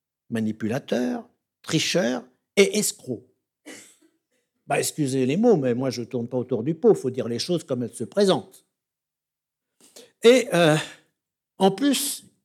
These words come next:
il est dénoncé, peut-être avec retard, mais enfin, mieux vaut tard que jamais, et il apprend qu'il est licencié. Il y a plusieurs titres qui sont donnés à cette parabole, et souvent, on a mis l'emphase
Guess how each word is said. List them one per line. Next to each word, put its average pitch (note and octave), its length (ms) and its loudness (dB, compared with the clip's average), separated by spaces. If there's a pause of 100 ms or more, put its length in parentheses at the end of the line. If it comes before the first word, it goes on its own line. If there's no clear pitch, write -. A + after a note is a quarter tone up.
(100)
il D#3 140 0
est C3+ 60 2
dénoncé, D#3 640 0 (1500)
peut-être C3+ 360 -2
avec A2+ 280 -6
retard, D#3 380 -6
mais C3 140 -4
enfin, G#2+ 360 -8 (460)
mieux B2+ 140 2
vaut B2 160 -2
tard B2+ 260 -4
que B2 100 0
jamais, F#3+ 400 -2 (460)
et G#3+ 320 0 (500)
il B2+ 140 -4
apprend D#3+ 260 -10
qu'il C3 200 -8
est C#3 60 -2
licencié. C3 520 -12 (1900)
Il F#3+ 60 -8
y G#3+ 40 0
a G#3 40 -2
plusieurs G3+ 400 -2
titres A3+ 320 -6
qui D3 140 -12
sont D3 180 -2
donnés C#3+ 200 0
à B2+ 80 -2
cette - 220 -6
parabole, A2+ 460 -4
et C#3+ 60 -8
souvent, F#3+ 380 -2
on D#3+ 100 0
a D3+ 80 -2
mis E3 140 -2
l'emphase E3 760 -6